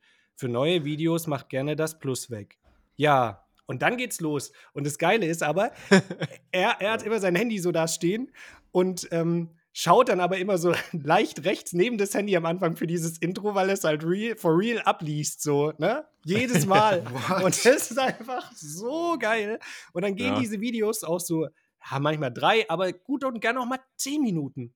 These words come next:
Speaker 1: Da wi-, wird die volle
Speaker 2: Mhm.
Speaker 1: TikTok-Länge ausgereizt. Und das Schöne ist, er isst immer diese,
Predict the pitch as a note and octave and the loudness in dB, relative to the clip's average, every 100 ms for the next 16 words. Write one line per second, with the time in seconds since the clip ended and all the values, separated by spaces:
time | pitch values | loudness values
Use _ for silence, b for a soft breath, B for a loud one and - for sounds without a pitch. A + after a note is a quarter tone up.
0 | - D3+ E3+ G#3 G#3+ B3 A3+ A#3+ A#3+ A3+ | -8 -6 -4 -6 -6 -4 -4 -2 -2 -4
1 | - A3+ A#3 A#3 G#3+ A#3 - D#3 A3 - | -8 -4 -4 -4 -4 -6 -4 -2 -2 -6
2 | B B B B F3+ G3 - F#3 - A#3 | B B B B -4 -4 -6 -6 -4 -4
3 | B3 G#3 - F3+ - A#3 A#3 G#3+ G#3 F#3+ | -6 -6 -6 -6 -6 -8 -6 -4 -4 -4
4 | F#3+ | -6